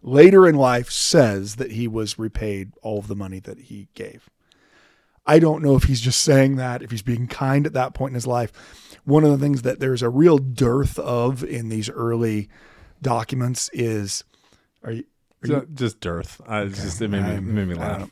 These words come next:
Speaker 1: don't, will you give me a better word to use?
Speaker 2: No, dearth is it. You
Speaker 1: No,
Speaker 2: nailed
Speaker 1: no,
Speaker 2: it.
Speaker 1: you didn't like the word. What? It,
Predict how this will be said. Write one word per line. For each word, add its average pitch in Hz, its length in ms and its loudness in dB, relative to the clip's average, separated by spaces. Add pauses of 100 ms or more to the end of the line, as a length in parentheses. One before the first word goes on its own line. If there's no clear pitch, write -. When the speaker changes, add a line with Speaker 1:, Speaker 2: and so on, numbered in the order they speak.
(120)
Speaker 1:
don't, 143 300 -12
will 147 100 2
you 160 60 2
give 143 160 -2
me 131 120 -2
a 117 40 -6
better 101 280 -4
word 98 320 -8
to 95 60 -8
use? 95 440 -10
Speaker 2:
No, 214 160 2
dearth 160 280 4
is 135 140 0
it. 147 160 0
You 110 100 0
Speaker 1:
No, 202 200 6
Speaker 2:
nailed 285 40 4
Speaker 1:
no, 208 200 10
Speaker 2:
it. 196 80 8
Speaker 1:
you 170 100 10
didn't 214 180 8
like 226 220 0
the 226 100 4
word. 190 340 6 (600)
What? 190 220 -6 (480)
It, 139 240 2